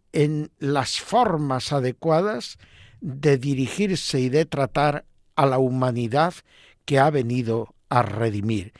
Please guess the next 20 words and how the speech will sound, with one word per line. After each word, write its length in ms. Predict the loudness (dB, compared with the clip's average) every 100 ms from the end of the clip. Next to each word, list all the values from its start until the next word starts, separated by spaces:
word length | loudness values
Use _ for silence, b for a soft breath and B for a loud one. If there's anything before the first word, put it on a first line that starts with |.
| B B B
y 160 | 2
hacerlo 520 | 4 4 2 2 2 0
en 120 | 0
su 420 | -4 0 0 0 -2
humanidad 760 | 0 2 2 2 0 0 0 -2 -12 b b b b b
respetando 1080 | 2 2 2 -2 -2 0 2 2 0 -2
la 200 | 0 0
regla 600 | 0 0 0 0 -4 -4
de 180 | -2 0
la 160 | 0 0
gradualidad 1080 | 2 4 2 0 0 0 -2 -2 0 0 -2 -14 b b b
que 100 | 0
es 160 | 0 0
propia 680 | 0 2 2 0 -4 -4 -6 -16 b
del 340 | -4 0 0
desarrollo 840 | -2 -4 -2 -4 0 0 0 -4 -6 b b b
de 300 | -10 -2 -2
todo 580 | -2 2 2 2 0 -6
verdadero 960 | -8 -4 -2 -2 -2 0 0 0 -2 -6 _ _
humano. 640 | -4 0 0 0 -4 -10